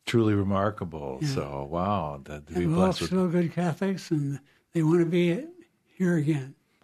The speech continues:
Speaker 1: Okay,
Speaker 2: So
Speaker 1: all right.
Speaker 2: we're gonna put 'em, I don't know where we're gonna put 'em yet, but
Speaker 1: Okay.
Speaker 2: they'll be up in front.
Speaker 1: Well, that hearty stock from Missouri Valley,
Speaker 2: That's
Speaker 1: you
Speaker 2: right.
Speaker 1: know, that, that, <laughs> the good people there.
Speaker 2: That's
Speaker 1: So
Speaker 2: right.
Speaker 1: just, uh, just
Speaker 2: Us
Speaker 1: look
Speaker 2: farmers, you know, we're tough.
Speaker 1: <laughs> Yeah, exactly.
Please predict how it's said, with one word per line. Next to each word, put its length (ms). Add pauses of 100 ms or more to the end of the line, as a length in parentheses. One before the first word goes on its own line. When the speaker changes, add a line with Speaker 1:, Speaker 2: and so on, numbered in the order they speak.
Speaker 1:
Okay, 600
Speaker 2:
So 60 (180)
Speaker 1:
all 120
right. 240
Speaker 2:
we're 100
gonna 140
put 200
'em, 140 (100)
I 40
don't 100
know 80
where 100
we're 80
gonna 140
put 180
'em 100
yet, 220
but 100 (280)
Speaker 1:
Okay. 320
Speaker 2:
they'll 100
be 40
up 140
in 80
front. 400
Speaker 1:
Well, 120
that 120
hearty 320
stock 480
from 160
Missouri 400
Valley, 320
Speaker 2:
That's 180
Speaker 1:
you 80
Speaker 2:
right. 160
Speaker 1:
know, 300
that, 200
that, 180
<laughs> 560
the 80
good 260
people 420
there. 300 (260)
Speaker 2:
That's 200
Speaker 1:
So 140
Speaker 2:
right. 200 (100)
Speaker 1:
just, 320
uh, 100
just 220
Speaker 2:
Us 120
Speaker 1:
look 100
Speaker 2:
farmers, 460
you 100
know, 180
we're 140
tough. 400
Speaker 1:
<laughs> 80
Yeah, 320
exactly. 800